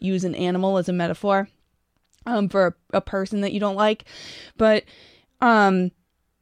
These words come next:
you know, I, I think it's really tough in Ukraine to say that people who are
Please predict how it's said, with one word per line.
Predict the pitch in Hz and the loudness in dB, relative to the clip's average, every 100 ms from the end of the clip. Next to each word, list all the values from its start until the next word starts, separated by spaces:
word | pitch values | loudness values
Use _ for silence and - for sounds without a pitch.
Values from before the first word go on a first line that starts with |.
| _ _ _ _ _ _ _ _ 254 | _ _ _ _ _ _ _ _ 0
you | 277 | 4
know, | 233 202 226 | 4 2 2
I, | 254 - _ _ _ 277 | 0 -2 _ _ _ 0
I | 269 | 0
think | - 359 392 | 0 -2 -2
it's | 277 | -4
really | 214 202 254 311 320 269 | -4 0 2 4 4 0
tough | - - 269 190 - - _ _ | -4 0 2 2 -4 -20 _ _
in | 247 226 | 2 4
Ukraine | 220 202 - 254 233 202 190 185 _ _ _ _ - | 2 0 -2 0 2 0 -2 -4 _ _ _ _ -4
to | 240 | -4
say | 226 - 240 233 | 0 4 6 6
that | 226 220 196 | 6 4 2
people | - 247 247 254 240 | 0 0 2 4 2
who | 247 - 240 226 - | 2 0 2 2 2
are | 208 208 202 196 | 4 6 6 4